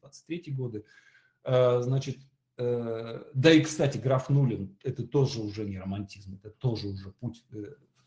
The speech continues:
э, к, к реализму. А, он писал вперед,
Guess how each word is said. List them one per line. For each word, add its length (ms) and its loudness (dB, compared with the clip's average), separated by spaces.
э, 140 -10
к, 120 -20
к 320 -6
реализму. 880 -2
А, 580 6
он 200 6
писал 420 4
вперед, 1000 6